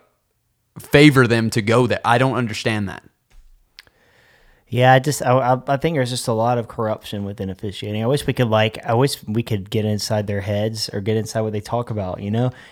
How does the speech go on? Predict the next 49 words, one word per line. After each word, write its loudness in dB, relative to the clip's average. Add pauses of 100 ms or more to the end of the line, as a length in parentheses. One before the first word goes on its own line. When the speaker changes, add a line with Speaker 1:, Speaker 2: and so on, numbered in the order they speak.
(100)
Speaker 2:
'Cause, 2
like, 6 (520)
if -2
Speaker 1:
Like, 2
catch 2
'em 4
in 4
the 2
act 4
of -4
being, 0
like, 0
Speaker 2:
Yeah. 2
Speaker 1:
crooked? -2
Speaker 2:
I 8
would 6
never 6
be 2
an 0
official -2
because 0
guess 4
what? 4
I 2
want 0
the -4
Cowboys 4
to -4
win. 2 (340)
You 6
can't 6
tell 6
me, 8
Speaker 1:
<laughs> 8
Yeah. 2
Speaker 2:
you 4
can't 4
tell 4
me 6
that 2
some 0
of 0
these 0
other 2
referees -2
don't 0
have -2
rooting 0
interests. -4